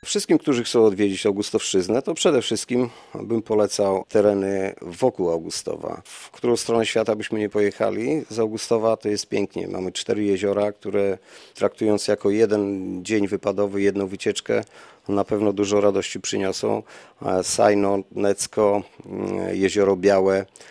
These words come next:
Również bardzo piękna trasa jest na Święte Miejsce. Są to miejsca niezbyt odległe, czyli trasy mieszczące się w granicach od,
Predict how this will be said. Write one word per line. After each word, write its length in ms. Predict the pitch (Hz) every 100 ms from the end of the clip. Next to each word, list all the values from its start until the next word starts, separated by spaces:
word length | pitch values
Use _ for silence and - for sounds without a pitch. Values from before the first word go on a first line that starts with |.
| - - 98
Również 480 | 110 107 101 - -
bardzo 380 | 104 101 98 95
piękna 340 | - 98 98
trasa 440 | 92 98 92 101 95
jest 200 | 90 -
na 240 | 95 92
Święte 340 | - 104 98 98
Miejsce. 520 | 92 - 123 135 185 -
Są 240 | - 151
to 140 | 151 147
miejsca 680 | 143 139 - 139 135 127 123 117
niezbyt 400 | 127 139 131 120
odległe, 560 | 110 117 110 120 127
czyli 280 | 123 113 107
trasy 440 | - 117 - 113 110
mieszczące 720 | 104 107 107 - 113 - 104
się 140 | 107
w 60 | 101
granicach 500 | 107 107 - 101
od, 60 | 101